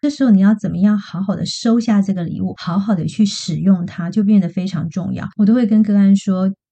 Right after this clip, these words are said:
就好像催眠当中，我植入了一个新的好的种子在你的内心，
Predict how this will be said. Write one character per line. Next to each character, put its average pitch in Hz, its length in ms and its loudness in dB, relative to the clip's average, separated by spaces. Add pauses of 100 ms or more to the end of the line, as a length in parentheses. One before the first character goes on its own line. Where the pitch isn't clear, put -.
(160)
就 269 140 -2
好 208 180 -2
像 208 200 2
催 208 240 2
眠 175 180 2
当 175 220 -4
中， 185 240 -2
我 180 120 -8
植 175 260 -8
入 247 180 2
了 202 100 2
一 170 60 -8
个 180 120 -4
新 247 400 2
的 190 140 -2
好 - 220 -8
的 175 140 -8
种 180 320 -2
子 202 260 -6
在 214 140 2
你 196 120 2
的 160 120 -4
内 180 300 2
心， 170 460 -6